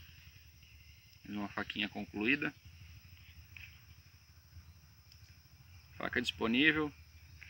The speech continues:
Muito obrigado a todos que me, me acompanharam, né, ao longo desses dois anos aí, né?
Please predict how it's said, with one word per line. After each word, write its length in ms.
Muito 180
obrigado 440
a 40
todos 300
que 120
me, 320
me 120
acompanharam, 680
né, 80
ao 340
longo 240
desses 280
dois 260
anos 320
aí, 200
né? 200